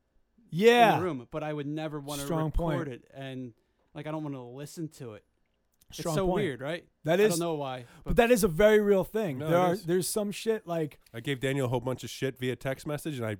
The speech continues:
Speaker 3: appreciate that point.
Speaker 1: I think that's a very, very
Speaker 3: <laughs> Yeah,
Speaker 1: strong point
Speaker 3: yeah.
Speaker 1: because,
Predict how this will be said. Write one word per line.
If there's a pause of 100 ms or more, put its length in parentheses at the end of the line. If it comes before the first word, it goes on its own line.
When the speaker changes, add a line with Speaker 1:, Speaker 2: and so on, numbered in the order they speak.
(100)
Speaker 3:
appreciate
that
point. (300)
Speaker 1:
I
think
that's
a
very,
very
Speaker 3:
<laughs>
Yeah,
Speaker 1:
strong
point
Speaker 3:
yeah.
Speaker 1:
because,